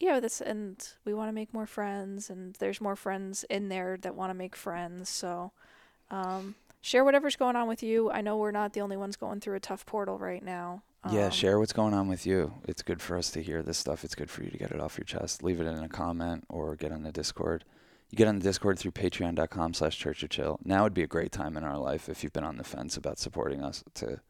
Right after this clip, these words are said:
Speaker 2: show your support. We could really use it to, uh, stay motivated. <laughs>
Speaker 1: Yeah.
Speaker 2: Um,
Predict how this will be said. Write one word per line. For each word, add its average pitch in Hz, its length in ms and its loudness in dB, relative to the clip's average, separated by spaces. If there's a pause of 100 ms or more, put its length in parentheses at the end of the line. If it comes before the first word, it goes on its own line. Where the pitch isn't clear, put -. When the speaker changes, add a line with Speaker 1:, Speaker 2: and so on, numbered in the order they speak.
(240)
Speaker 2:
show - 200 2
your 67 180 0
support. - 480 0
We 85 100 0
could - 160 -6
really 80 280 0
use - 200 -2
it - 140 -4 (160)
to, - 300 0
uh, - 180 -4 (480)
stay - 240 6
motivated. 78 640 2 (600)
<laughs> - 320 2 (100)
Speaker 1:
Yeah. 202 200 -2 (600)
Speaker 2:
Um, 78 460 -2